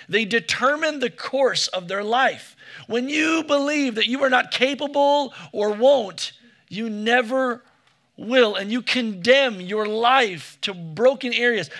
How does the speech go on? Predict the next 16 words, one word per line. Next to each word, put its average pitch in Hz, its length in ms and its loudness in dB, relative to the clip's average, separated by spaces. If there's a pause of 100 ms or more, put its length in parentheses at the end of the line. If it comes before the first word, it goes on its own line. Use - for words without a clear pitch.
"I 262 140 6
could 285 180 -4
never 277 440 2
have 202 260 2
that 175 200 2
job." 135 380 -2 (1200)
Congratulations. 175 1080 -4 (500)
You 175 180 -14
just 180 640 -4
put 226 220 -4
it 196 120 -8
into 170 180 -10
perspective. 175 680 -8 (300)
See, 269 180 0
I 269 120 4
know 294 380 2